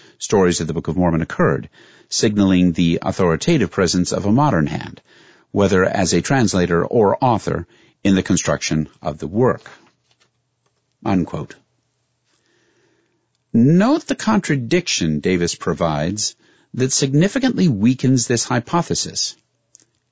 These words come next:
Quoting, "While the technique of laying down heads was common in the eighteenth century and much earlier, pedagogical approaches guiding students in a stopwise fashion from beginning compositional skills to advanced techniques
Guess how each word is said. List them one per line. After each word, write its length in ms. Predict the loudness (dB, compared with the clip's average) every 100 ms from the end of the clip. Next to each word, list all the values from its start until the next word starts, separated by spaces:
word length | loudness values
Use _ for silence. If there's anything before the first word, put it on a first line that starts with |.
| _
Quoting, 420 | 0 2 4 0 -2 -14 -20 _ _ _ _ _
"While 220 | 0 2
the 100 | 2
technique 560 | 2 0 2 2 2 2
of 160 | -2 0
laying 320 | 2 4 2
down 240 | 2 2
heads 420 | 0 0 -2 -2
was 200 | -4 -6
common 680 | -6 -6 0 0 0 -4 -8 -2
in 100 | 0
the 160 | 2
eighteenth 460 | 0 0 0 -2 -2
century 520 | -2 -2 -2 -8 -14 -4
and 240 | 0 2
much 220 | 2 0
earlier, 360 | 0 0 -2 -14 _ _ _ _ _ _
pedagogical 640 | 0 2 2 2 0 0
approaches 600 | -2 0 0 0 -4 -6
guiding 440 | -2 0 2 2 0
students 500 | 0 0 0 -2 0
in 120 | 0
a 100 | 0
stopwise 640 | -2 -2 -4 -2 -2 -2
fashion 440 | -2 -2 -2 -4 -6
from 220 | -4 -4
beginning 540 | -2 0 2 2 0
compositional 760 | -2 -6 -6 -4 -2 -2 -4 -6
skills 480 | -2 0 2 0 -6 -20 -20 -4
to 80 |
advanced 480 | -2 0 0 0 -2
techniques 540 | -4 0 2 2 -2